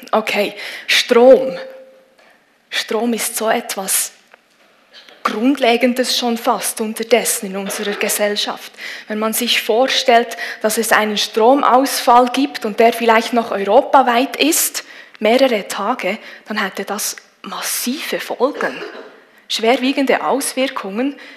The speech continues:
in ganz, ganz viele Bereiche, weil in der Wirtschaft, in unserer Gesellschaft würde fast nichts mehr funktionieren ohne Strom.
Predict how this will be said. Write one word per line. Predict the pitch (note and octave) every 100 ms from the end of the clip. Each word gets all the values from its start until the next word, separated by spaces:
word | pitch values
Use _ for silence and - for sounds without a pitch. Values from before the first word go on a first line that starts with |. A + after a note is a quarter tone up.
| - -
in | A3
ganz, | - C4+ D#4
ganz | C4+ C#4 -
viele | B3+ C4+
Bereiche, | C4 G#3 G3+ B3 A#3+
weil | G3 F#3
in | G3
der | F#3+ G3+
Wirtschaft, | A#3 A#3+ B3
in | G#3 F#3+
unserer | G#3 A#3+ C4
Gesellschaft | F3+ - G#3 - -
würde | F#3 - F3 - - - _ -
fast | - A#3 - A#3
nichts | G#3+ -
mehr | A3+
funktionieren | G#3+ F3+ - - F#3 G#3 F#3+
ohne | F3+ F#3
Strom. | - - F3 E3+